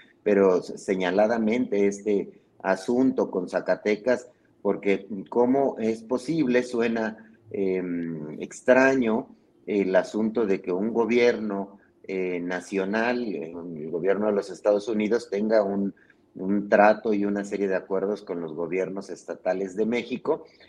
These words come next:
y como señala el presidente López Obrador, pues los acuerdos tendrían que ser a nivel, a nivel federal. El propio David Monreal, gobernador del estado, ya ha salido a decir,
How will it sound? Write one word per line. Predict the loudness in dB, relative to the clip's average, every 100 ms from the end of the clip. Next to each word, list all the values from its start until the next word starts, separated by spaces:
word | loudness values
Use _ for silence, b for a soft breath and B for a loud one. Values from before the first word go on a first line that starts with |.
| B
y | -8
como | -2 0 0
señala | -2 0 0 0
el | -2
presidente | -4 2 2 2 0
López | 0 -2 -2
Obrador, | 2 4 2 0
pues | -4 -4
los | -6 -6
acuerdos | -4 0 2 0 -4 _ b b -4
tendrían | 0 2 2 0
que | -4
ser | 0 2
a | 2
nivel, | 2 0 0 -2 -6 -18 _ _
a | -6
nivel | -2 2 2 2
federal. | 0 2 4 4 2 -8 b b b
El | -10 -8
propio | -2 -2 0 2
David | 2 2 -2
Monreal, | -2 -2 0 0 0 0
gobernador | -2 -2 -2 -2 -2 0
del | -2
estado, | -4 0 2 2
ya | 2 0
ha |
salido | 0 -2 0 0
a | 0
decir, | -2 -4 -4 -6